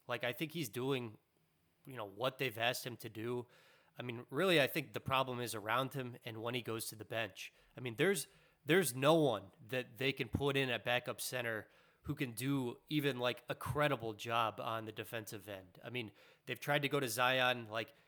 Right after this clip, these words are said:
he's just too small. He's slow-footed. He's not enough of a good defensive rebounder.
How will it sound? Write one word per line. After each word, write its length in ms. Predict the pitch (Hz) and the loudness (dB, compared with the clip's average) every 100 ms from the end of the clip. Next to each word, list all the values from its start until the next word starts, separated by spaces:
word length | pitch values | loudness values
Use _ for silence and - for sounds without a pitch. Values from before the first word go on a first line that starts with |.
| _ | _
he's 220 | - 127 | -10 -10
just 340 | - 151 147 - | -4 -2 -2 -2
too 180 | 165 151 | -2 -2
small. 440 | - 139 135 135 | 0 2 4 4
He's 80 | 120 | 0
slow-footed. 720 | - 135 131 - 127 123 120 | -2 -2 -4 -4 -6 -4 -6
He's 180 | 120 107 | -8 -2
not 180 | 131 139 | 0 2
enough 260 | 123 127 | 0 -2
of 100 | 117 | -4
a 60 | 120 | -8
good 180 | 127 117 | -6 -6
defensive 400 | 113 123 123 107 | -6 -6 -6 -6
rebounder. 580 | 120 117 120 117 123 | -4 -2 -2 -2 -4